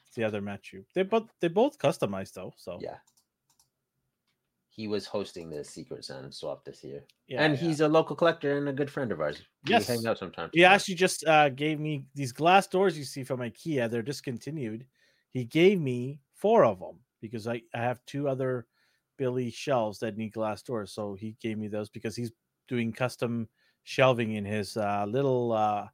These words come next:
Speaker 1: studio that he has, and it looks
Speaker 2: Yeah.
Speaker 1: beautiful. So
Speaker 2: I'm glad he got, I got, I'm glad he got to do that.
Speaker 1: Mm-hmm.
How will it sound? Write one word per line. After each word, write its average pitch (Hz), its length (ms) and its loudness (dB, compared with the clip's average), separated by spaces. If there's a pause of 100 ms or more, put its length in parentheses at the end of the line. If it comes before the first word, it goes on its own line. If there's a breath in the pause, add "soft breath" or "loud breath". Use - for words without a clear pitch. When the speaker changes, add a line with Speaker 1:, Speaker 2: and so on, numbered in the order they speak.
(400)
Speaker 1:
studio 127 520 -2 (140)
that 110 100 -2
he 101 80 -4
has, 98 360 -6 (300)
and 117 100 -6
it 110 60 -6
looks 113 140 -2
Speaker 2:
Yeah. - 80 -2
Speaker 1:
beautiful. 135 400 -2 (960)
So 107 200 -6
Speaker 2:
I'm 117 120 2
glad 123 180 10
he 127 60 8
got, 113 260 6
I 101 80 4
got, 95 220 2
I'm 104 80 -2
glad 104 220 2
he 104 40 0
got 98 200 0
to - 80 -14
do 82 160 -8
that. 82 280 -4 (400 soft breath)
Speaker 1:
Mm-hmm. 117 300 -2